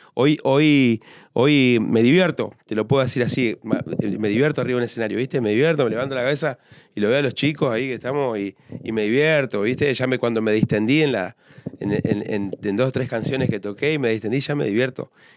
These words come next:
y la paso bien. Y después lo disfruto cuando terminó, digo, "Uh, loco, lo hice", ¿viste? Tenía tanta ganas de hacerlo y lo soñaba y lo hice una vez más. Y tener la suerte de que lo voy a poder seguir haciendo si la salud me acompaña,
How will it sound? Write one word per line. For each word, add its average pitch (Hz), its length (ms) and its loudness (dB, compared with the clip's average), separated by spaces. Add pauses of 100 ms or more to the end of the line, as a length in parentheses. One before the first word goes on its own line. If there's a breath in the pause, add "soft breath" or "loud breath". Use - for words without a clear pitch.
(140)
y 101 100 -6
la 98 140 -2
paso 127 300 -4
bien. 117 400 -4
Y 104 160 -2
después 120 280 -2
lo 139 80 2
disfruto 123 380 0
cuando 107 260 2
terminó, 110 460 0
digo, 123 320 2 (440 loud breath)
"Uh, 123 120 4
loco, 120 240 4
lo 113 140 4
hice", 131 320 2
¿viste? 113 420 -2
Tenía 131 320 0
tanta 135 280 0
ganas 139 260 2
de 113 60 2
hacerlo 135 580 0 (320 loud breath)
y 101 40 0
lo 107 80 4
soñaba 135 460 0
y 107 80 -2
lo 104 140 -2
hice 151 380 -2
una 117 180 2
vez 110 160 -2
más. 143 260 0 (380 loud breath)
Y 110 100 2
tener 110 160 4
la 127 80 2
suerte 131 300 2
de 107 120 2
que 98 220 -2 (200)
lo 95 100 0
voy 127 100 4
a 135 100 2 (260)
poder 123 260 2
seguir 120 240 0
haciendo 127 360 0
si 110 160 -2
la 92 100 0
salud 110 240 0
me 120 60 2
acompaña, 120 560 0